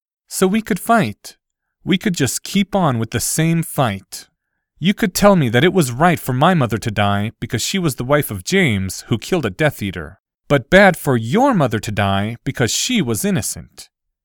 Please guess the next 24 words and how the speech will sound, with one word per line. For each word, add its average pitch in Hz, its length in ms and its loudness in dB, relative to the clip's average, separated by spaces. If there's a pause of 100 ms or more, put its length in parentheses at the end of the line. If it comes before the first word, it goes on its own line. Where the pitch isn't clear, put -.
(320)
And 143 120 2
I 220 100 4
could 226 180 -2
tell 190 220 2
you 185 180 4
that 131 140 2
it 170 100 4
was 165 200 0
right 160 180 2
for - 160 -2
your 147 240 2
mother 113 280 -2
to - 100 -6
die, 101 480 0 (180)
that 160 220 2
Dumbledore 175 480 4
must 202 200 0
have 202 120 2
had 175 260 2
some 220 400 2
reason 123 600 0
that 120 160 -2
made 175 160 2
it 175 100 0